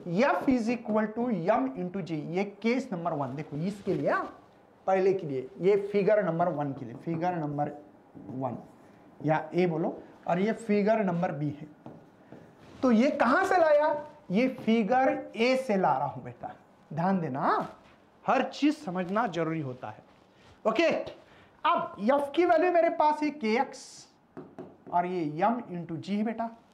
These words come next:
यस, कोई टेंशन? ये, हाँ, sorry, ये figure b के लिए होगा। यस,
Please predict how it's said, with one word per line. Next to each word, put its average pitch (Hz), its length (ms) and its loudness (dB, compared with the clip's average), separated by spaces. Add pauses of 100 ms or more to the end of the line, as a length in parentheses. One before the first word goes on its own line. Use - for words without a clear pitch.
(1160)
यस, - 460 -2 (1300)
कोई 220 120 2
टेंशन? 214 420 0 (840)
ये, 196 300 4
हाँ, 139 280 -4
sorry, 196 180 2 (460)
ये 233 60 4
figure 226 340 2
b 202 180 2
के 214 160 0
लिए 165 160 2
होगा। 131 280 -6 (840)
यस, 170 320 -2